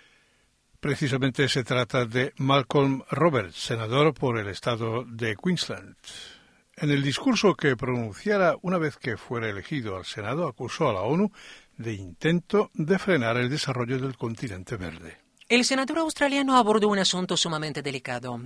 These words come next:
Speaker 2: a saber, la amenaza del calentamiento global, la que considera simplemente una maquinación de la onu, un complot de banqueros afanados en paralizar el desarrollo de la industria de Australia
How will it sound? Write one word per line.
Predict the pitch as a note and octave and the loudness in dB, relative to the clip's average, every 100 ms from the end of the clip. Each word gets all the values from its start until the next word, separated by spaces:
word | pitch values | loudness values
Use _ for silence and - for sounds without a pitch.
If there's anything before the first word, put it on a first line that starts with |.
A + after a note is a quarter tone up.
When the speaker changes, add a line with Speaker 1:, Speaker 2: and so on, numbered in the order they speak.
| F3+ | -6
Speaker 2:
a | F3 | -2
saber, | - D3 F3 F3 | 0 2 2 2
la | D3+ | 2
amenaza | C#3+ C#3+ F3 G3 | 0 0 0 0
del | G3 F3 | 0 0
calentamiento | C#3+ C#3 C3 C#3 C#3+ | -4 -4 -6 -6 -4
global, | F3 G#3+ C4 A#3 - - - - | -2 -2 -2 -4 -6 -18 -18 -2
la | C#4+ | -2
que | D4+ | 0
considera | C4 A#3+ B3+ B3+ | 0 0 2 2
simplemente | B3 D4 D4+ A#3+ A3+ B3 B3+ B3 | 2 0 0 -2 0 0 0 -2
una | G3 F#3+ | -2 -2
maquinación | E3+ D#3+ C#3+ B2+ D3 C#3 | -2 -4 -2 -2 -2 -4
de | |
la | C3 | -4
onu, | C3 D3+ C#3 B2+ - - - | -4 -4 -6 -8 -16 -20 -6
un | F#3+ F#3+ | -2 0
complot | G#3 F3+ - G3 B3 | 0 -2 0 0 0
de | A#3+ | 0
banqueros | F#3+ E3 F3 F3+ G3+ | -2 -2 -2 -2 0
afanados | D3+ D3 C3+ D3 C#3+ | 0 -2 -4 -2 -2
en | D#3+ | -2
paralizar | D3 C#3+ C3+ - A3 | 0 0 0 -2 0
el | B3 | 0
desarrollo | F3+ - C3+ C3+ D3 A3+ | -2 -4 -4 -6 -4 -4
de | |
la | G#3 | -4
industria | D#3+ D3 C#3 E3 | -4 -6 -8 -8
de | D#3+ | -6
Australia | F#3+ G3+ D4+ C#4 E3 | -6 -4 -2 -2 -4